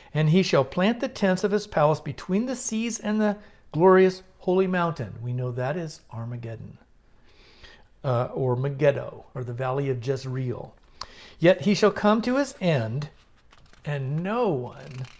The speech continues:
will help him." Now, Zechariah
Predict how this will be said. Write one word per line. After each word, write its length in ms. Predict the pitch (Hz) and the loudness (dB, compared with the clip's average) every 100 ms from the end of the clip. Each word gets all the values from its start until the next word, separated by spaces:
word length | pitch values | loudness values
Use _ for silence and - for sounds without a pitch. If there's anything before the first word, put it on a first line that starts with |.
| - | -4
will 180 | 131 135 | -2 -2
help 380 | - 147 127 | -2 -4 -4
him." 220 | - 117 127 87 - - - - _ _ - - - _ - - _ _ _ _ - | -8 -14 -14 -18 -20 -20 -20 -20 _ _ -20 -20 -20 _ -20 -20 _ _ _ _ -8
Now, 200 | 117 - _ - - - - _ _ - - - - - - - - - 135 | -8 -10 _ -20 -20 -20 -20 _ _ -20 -20 -20 -20 -16 -16 -16 -18 -8 0
Zechariah 760 | 165 135 117 165 160 117 160 | 0 0 -2 -2 -2 -2 -6